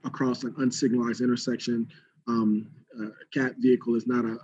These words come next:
a car, so it's, you know, it's a thirty-foot bus, uh, or a thirty-five-foot bus trying to make it across six lanes of traffic.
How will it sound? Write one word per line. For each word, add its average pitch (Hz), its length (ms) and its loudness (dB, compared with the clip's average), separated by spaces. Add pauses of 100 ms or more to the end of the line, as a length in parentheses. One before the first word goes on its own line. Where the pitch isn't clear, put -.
a - 100 -16
car, 143 380 0
so 113 240 -2
it's, 113 320 -2
you 110 80 -4
know, 110 120 -4
it's 120 200 -10
a 107 100 -4 (520)
thirty-foot 131 460 2
bus, 143 460 0 (480)
uh, 113 140 -2
or 113 80 0
a 107 60 -4
thirty-five-foot 127 680 2
bus 127 180 -2
trying 123 220 0
to 120 40 2
make 120 200 2
it 120 40 -2
across 113 360 -6
six - 180 -4
lanes 123 220 0
of - 80 -14
traffic. 135 400 -2